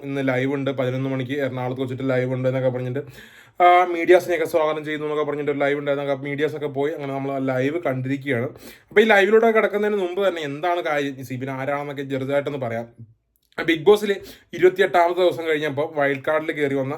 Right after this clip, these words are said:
ഒരു നല്ലൊരു മത്സരാർത്ഥിയായിരുന്നു. അവിടുന്ന് എന്തൊക്കെയോ കാരണം കൊണ്ട് നല്ല രീതിയിൽ മത്സരിച്ചുകൊണ്ടിരുന്നപ്പം ഒരു വീക്കെൻഡ് എപ്പിസോഡിൽ വന്ന് ലാലേട്ടൻ എന്തൊക്കെയോ വഴക്ക് പറഞ്ഞെന്നും പറഞ്ഞിട്ട്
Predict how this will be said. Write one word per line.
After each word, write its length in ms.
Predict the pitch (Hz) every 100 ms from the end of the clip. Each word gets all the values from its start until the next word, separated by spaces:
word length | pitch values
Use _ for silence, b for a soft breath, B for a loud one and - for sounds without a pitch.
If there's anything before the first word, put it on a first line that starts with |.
| -
ഒരു 120 | 147
നല്ലൊരു 360 | 135 131 151 170
മത്സരാർത്ഥിയായിരുന്നു. 920 | 143 127 151 135 135 120 117 139 - _ _ _ _ _ 147
അവിടുന്ന് 300 | 151 175 185
എന്തൊക്കെയോ 420 | 139 147 175 190
കാരണം 300 | 175 156 156
കൊണ്ട് 180 | 135 123 B B _
നല്ല 200 | 135 147
രീതിയിൽ 260 | 185 196 208
മത്സരിച്ചുകൊണ്ടിരുന്നപ്പം 920 | 202 175 180 165 180 175 160 151 -
ഒരു 100 | 156
വീക്കെൻഡ് 340 | 160 156 165 165
എപ്പിസോഡിൽ 440 | 160 165 175 165
വന്ന് 220 | 151 156
ലാലേട്ടൻ 380 | 139 139 147 151
എന്തൊക്കെയോ 400 | 143 139 135 156
വഴക്ക് 280 | 139 131 151
പറഞ്ഞെന്നും 340 | 139 139 139
പറഞ്ഞിട്ട് 280 | 139 139